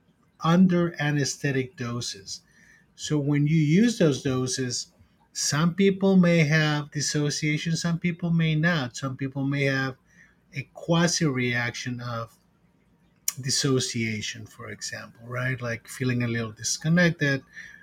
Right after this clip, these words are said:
a little excessively relaxed. That for some people, especially people who tend to be very anxious and obsessive,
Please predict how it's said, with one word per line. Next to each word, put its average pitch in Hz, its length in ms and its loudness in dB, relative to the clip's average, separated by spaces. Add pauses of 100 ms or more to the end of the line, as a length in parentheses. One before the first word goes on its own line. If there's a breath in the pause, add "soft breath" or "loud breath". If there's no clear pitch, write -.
(100)
a 131 80 -2
little 127 300 0
excessively 127 720 0
relaxed. 131 680 2 (400 soft breath)
That 147 160 6
for 160 180 6
some 196 240 8
people, 190 320 6
especially 143 640 4
people 139 360 -2
who 135 100 2
tend 131 260 -2
to 131 60 -4
be 127 120 -2
very 123 340 0
anxious 123 380 -2
and 120 140 -2
obsessive, 123 640 0